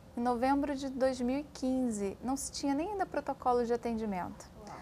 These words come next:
Speaker 1: O protocolo de atendimento ele foi criado e estabelecido em janeiro de dois mil e dezesseis. Então, mas mesmo assim, depois, eu não percebi esse protocolo funcionando para mim.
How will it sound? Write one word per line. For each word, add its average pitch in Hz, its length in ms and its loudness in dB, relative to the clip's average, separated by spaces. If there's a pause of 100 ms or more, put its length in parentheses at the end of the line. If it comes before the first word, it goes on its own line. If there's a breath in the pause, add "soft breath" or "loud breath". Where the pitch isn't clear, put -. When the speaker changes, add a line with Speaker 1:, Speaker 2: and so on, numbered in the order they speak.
(240 loud breath)
Speaker 1:
O - 40 -14
protocolo 240 480 2
de 233 80 0
atendimento 240 560 0
ele 254 140 0
foi 233 200 0
criado 233 420 2
e - 20 -8
estabelecido 233 720 0
em 247 80 2
janeiro 240 420 2
de 247 100 -4
dois 233 220 4
mil 240 140 2
e - 20 -2
dezesseis. 240 680 -2 (960 loud breath)
Então, 220 320 2
mas 226 220 2
mesmo 285 320 2
assim, 262 380 2
depois, 247 720 2 (480 loud breath)
eu 240 380 6
não 269 180 4
percebi 302 960 2 (120)
esse 262 260 2
protocolo 269 720 4
funcionando 262 960 2 (240)
para 240 220 4
mim. 233 400 2